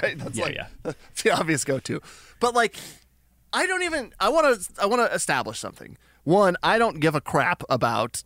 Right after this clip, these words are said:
Speaker 1: one day or how much it would cost or any of that. I just wanna think about what the year twenty-one hundred is gonna look like.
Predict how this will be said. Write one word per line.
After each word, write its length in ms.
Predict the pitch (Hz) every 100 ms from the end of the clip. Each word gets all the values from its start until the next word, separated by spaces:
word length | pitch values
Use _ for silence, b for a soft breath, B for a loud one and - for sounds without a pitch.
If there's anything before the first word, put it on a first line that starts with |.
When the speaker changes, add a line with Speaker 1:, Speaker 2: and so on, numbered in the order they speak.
| 160
Speaker 1:
one 360 | 143 143 143 139
day 260 | 131 127
or 120 | 123 110
how 140 | 120
much 180 | 120 120
it 40 |
would 140 | 117 113
cost 280 | 107 110
or 60 | 113
any 120 | 107
of 100 | 101
that. 180 | 87 87
I 200 | - 170
just 300 | 202 202 180
wanna 220 | 156 135
think 220 | 127 135 120
about 320 | 117 110 -
what 340 | 123 131 127
the 100 | 127
year 280 | 120 110 110
twenty-one 640 | - 120 113 110 87 87
hundred 360 | 104 101 95 -
is 120 | 95
gonna 240 | - 101
look 280 | - 104 -
like. 320 | - - -